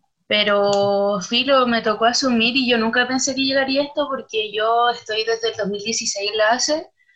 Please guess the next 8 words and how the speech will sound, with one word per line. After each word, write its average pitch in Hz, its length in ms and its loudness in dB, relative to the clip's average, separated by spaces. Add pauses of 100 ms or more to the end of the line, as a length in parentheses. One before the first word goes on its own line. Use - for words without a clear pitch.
(460)
y 208 120 0
he 208 40 4
acompañado 226 720 2
constantemente, 233 1300 -2
eh, 202 260 0
a 190 80 0
la 196 120 2
vocería. 196 640 -2